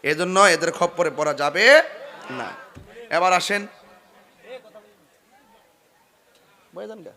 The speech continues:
বাবা, বসে যান গো। সবাই বলুন, হায়াতের মালিক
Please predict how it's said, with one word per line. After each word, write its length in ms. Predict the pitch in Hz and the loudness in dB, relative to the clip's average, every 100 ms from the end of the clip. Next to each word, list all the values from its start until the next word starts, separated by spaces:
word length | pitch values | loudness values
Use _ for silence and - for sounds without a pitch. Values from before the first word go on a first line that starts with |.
| _ _ _ _ _ _ - | _ _ _ _ _ _ -16
বাবা, 180 | 156 170 | -12 -10
বসে 200 | 175 190 | -12 -14
যান 160 | 202 | -14
গো। 180 | 214 196 _ _ _ _ _ _ _ _ _ _ _ _ _ 131 127 _ _ _ _ _ _ _ _ _ - | -14 -14 _ _ _ _ _ _ _ _ _ _ _ _ _ -20 -20 _ _ _ _ _ _ _ _ _ -8
সবাই 260 | 190 202 | 0 2
বলুন, 380 | 190 185 143 104 - - - - | 2 0 -6 -12 -20 -20 -20 -12
হায়াতের 460 | - 170 175 175 160 | 0 4 4 2 -2
মালিক 260 | 156 151 | -2 -2